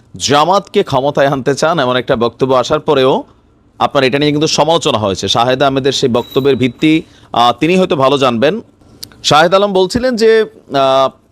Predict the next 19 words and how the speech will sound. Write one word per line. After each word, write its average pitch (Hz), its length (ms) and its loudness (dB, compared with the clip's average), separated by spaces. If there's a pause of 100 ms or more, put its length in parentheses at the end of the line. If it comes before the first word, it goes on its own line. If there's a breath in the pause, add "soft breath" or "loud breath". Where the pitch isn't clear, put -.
(500)
শাহেদ 160 220 2
আলম 196 160 -2
জিজ্ঞেস 160 280 -2
করেছিলেন 127 460 0
যে 127 120 0
আসলে 139 300 0
আগামী 131 340 2
দিনে 156 160 2
ক্ষমতায় 127 520 -2
বিএনপি 143 600 0
নাকি 156 460 2
জামায়াত 123 400 -2
ইসলাম। 98 300 -6
তো 110 140 0
সাংবাদিক 120 420 -2
ইলিয়াস 127 240 2
বলছিলেন 127 400 0
যে 220 120 2
তিনি 185 320 0